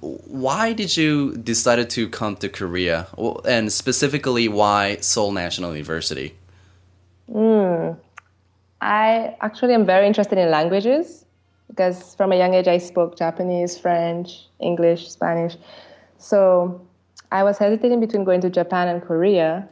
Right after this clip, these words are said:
Speaker 2: and I thought, "Why not try a new environment, you know, new challenges, new language?" So I came to Korea, and I intended to do only one year of language program. So I did my one year, and then I liked it.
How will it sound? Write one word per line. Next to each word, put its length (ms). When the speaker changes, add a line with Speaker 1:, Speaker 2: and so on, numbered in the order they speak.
Speaker 2:
and 100
I 140
thought, 240
"Why 180
not 180
try 140
a 120
new 240
environment, 920
you 80
know, 400
new 220
challenges, 880
new 160
language?" 600
So 300
I 120
came 220
to 80
Korea, 340
and 100
I 60
intended 400
to 80
do 120
only 140
one 280
year 380
of 200
language 600
program. 440
So 140
I 60
did 160
my 140
one 200
year, 120
and 120
then 380
I 100
liked 220
it. 140